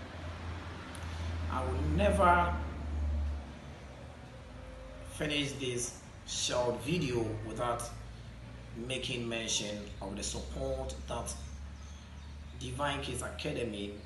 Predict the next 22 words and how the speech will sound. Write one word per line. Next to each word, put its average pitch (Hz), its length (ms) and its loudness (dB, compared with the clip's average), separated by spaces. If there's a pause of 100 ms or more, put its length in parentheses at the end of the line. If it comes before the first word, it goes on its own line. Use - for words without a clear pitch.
(220)
has 156 180 0
been 151 160 -2
receiving 165 680 2
from 110 200 -4 (200)
friends 151 680 -2
all 131 320 2
over 110 240 -2
the 101 100 -4 (140)
world, 143 440 0 (760)
volunteers 120 640 2
coming 123 440 -2
in 113 260 -4
to 107 100 -4
support 117 560 -4 (220)
the 113 60 -6
good 127 340 -4
work 117 240 0
that 101 180 -4
we've 101 140 -8
been 98 240 -10
doing, 120 640 0 (520)
and 151 180 2